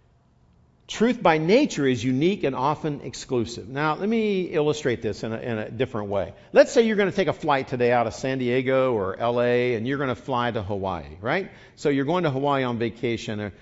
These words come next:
or wherever you're going. And, and, and you're gonna get on the plane, and you bump into the pilot before you get on. And you're talking to the pilot. And, and, and, and you say to the pilot, "Hey, wow, I'm glad you're flying my plane. You know, how long you been flying?"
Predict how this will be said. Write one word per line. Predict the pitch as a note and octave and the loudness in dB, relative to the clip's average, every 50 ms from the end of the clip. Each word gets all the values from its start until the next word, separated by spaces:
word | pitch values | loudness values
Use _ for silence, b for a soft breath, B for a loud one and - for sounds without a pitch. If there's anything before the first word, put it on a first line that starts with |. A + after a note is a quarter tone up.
| b b | b b
or | - C3+ C#3+ | -2 0 4
wherever | E3+ G#3 A3+ G#3 D#3+ D#3+ | 6 6 6 6 6 4
you're | C#3 C3 A#2+ | 2 2 0
going. | G#2+ G#2+ F#2+ D#2 C#2+ D2+ D#2+ - b b b b b b - | 0 -2 -4 -4 -8 -12 -18 -20 b b b b b b -4
And, | C#3+ D#3 D#3+ | -4 -2 -2
and, | D#3+ E3 E3 D#3+ D#3+ | -2 -4 -4 -4 -2
and | D3+ D3+ | -2 0
you're | D#3+ G#3+ | 2 2
gonna | C#4 C#4+ A#3 | 2 4 4
get | B3 A#3+ | 4 4
on | A#3 | 4
the | A#3 A3+ | 4 2
plane, | - - - C3 C3 B2+ A#2+ B2+ D3 D3+ | 0 0 -2 0 0 0 0 0 -4 -6
and | - D3+ D3+ D3+ | -6 -6 0 0
you | D3+ C#3+ | 0 2
bump | A#2+ G3+ A#3+ C#4 C4 C4 | 6 6 6 6 4 4
into | A#3+ A3 G#3 | 2 4 2
the | F3+ - | 2 0
pilot | - - G#3+ G#3 F#3 C#3 A#2+ A#2+ B2 A#2 | 0 -2 0 2 2 2 2 2 0 -2
before | C3+ C3 - - E3 D#3+ | -4 -6 -4 -2 -2 0
you | D3+ C#3 | 0 0
get | C3+ D3+ D3+ | 0 0 0
on. | D#3 D3 A2+ F#2 B B B B | 2 0 0 -2 B B B B
And | - G#3 A#3+ | -2 0 2
you're | B3 A#3+ | 0 0
talking | A#3+ F#3+ A3 A#3+ A#3+ - B3 A#3+ | 0 0 0 2 2 2 0 2
to | A#3+ | 4
the | A3 A3+ | 4 2
pilot. | - - - G#3+ B3 D4 B3 C#3 G3+ - B B B B B | 2 0 -2 -2 0 2 2 2 0 -2 B B B B B
And, | D#3+ F3+ F3 G3 G3+ G#3 | -4 -2 0 -2 -2 -2
and, | F#3+ G3 G3 G3+ | -2 -2 -2 -2
and, | G3 E3 F#3 G3 | -2 -2 -2 -2
and | E3+ F#3+ F#3+ | -2 0 0
you | G3+ G3 | 0 0
say | - - B3+ C4+ | 2 4 6 6
to | D4 C4+ | 6 6
the | A#3 A3 | 4 4
pilot, | - - G#3 G#3+ B3 A#3+ F#3 C3 - B B B - | 4 2 0 0 2 4 4 2 2 B B B 2
"Hey, | B3 B3+ A#3 | 4 4 4
wow, | G3 F#3 A3+ C4 B3+ G3 D3 A#2+ - - - | 6 6 6 8 8 8 6 4 0 -2 -2
I'm | F3+ F#3 F3+ | -2 2 4
glad | G#3 G#3+ A#3 B3 G3 | 6 6 6 6 6
you're | G#3 G#3+ G3 - | 6 6 6 6
flying | - F#3 F#3+ G#3 G#3 G3+ F3+ | 6 4 6 6 6 4 4
my | D#3 C3+ C3 | 6 4 4
plane. | A#2+ - B2 D3 E3 E3+ D3+ B2 G#2+ G2+ | 4 2 2 2 4 4 4 2 2 0
You | A#2 | 0
know, | A#2+ C3+ D3 D3 | 2 2 2 2
how | G#3 D#4 F#4 | 2 4 6
long | F#4 F#4+ F#4 | 6 6 6
you | F4 D#4+ | 4 4
been | D4+ C#4+ C#4 F#3+ | 4 2 2 2
flying?" | - B3+ B3+ C4 C4+ A#3+ - A#2 G2 | 2 2 4 4 4 4 2 0 -4